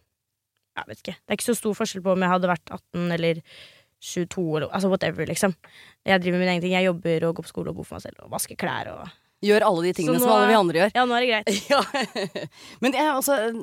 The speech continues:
Speaker 2: det gikk jo liksom veldig slag, eh, i slag for deg en periode der, og så
Speaker 1: Mm.
Speaker 2: nevnte du at dere s-, dere spilte inn Not Gonna Cry, men så gjorde du vel også, du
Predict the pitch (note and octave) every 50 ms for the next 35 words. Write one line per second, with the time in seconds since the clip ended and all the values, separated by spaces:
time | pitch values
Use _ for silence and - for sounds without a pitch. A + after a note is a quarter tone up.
0 | - - A3+ A3+ A#3 C4+ B3 - - C4+ C4+ A3 F3+ G3 F#3+ G3+ G3 G3 F3 C3+
1 | D#3+ E3 - E3 C3+ C#3 D3 D#3+ C#3+ D#3 D#3+ D#3+ D#3 D#3 D#3 D#3 D#3 D3 D#3 D3+
2 | D#3+ D3+ - D3 B2+ B2 - - D#3 E3+ D#3 F3 - E3+ E3+ E3 E3 E3 C#3+ F3
3 | D#3+ D#3+ D3 C#3+ D3+ E3 F3+ F3+ E3+ D#3+ F3 E3+ F#3 A#3 A3+ G#3+ G3 G3 - _
4 | _ - G#3+ A3 G3+ E3+ F3 E3+ F3 F3 - F3+ F3+ F3+ - - - E3+ E3+ F3+
5 | E3+ - F#3+ D#3+ - - D3+ D3 D3+ D3 C#3 - - D3+ D#3 D3+ - F3 F#3 A#3
6 | B3+ A#3 G3+ F#3+ G3 G3+ - - - - - A#3+ A3 F#3 D#3 D#3+ G3+ G#3+ F3+ -
7 | G#3+ F#3 F#3+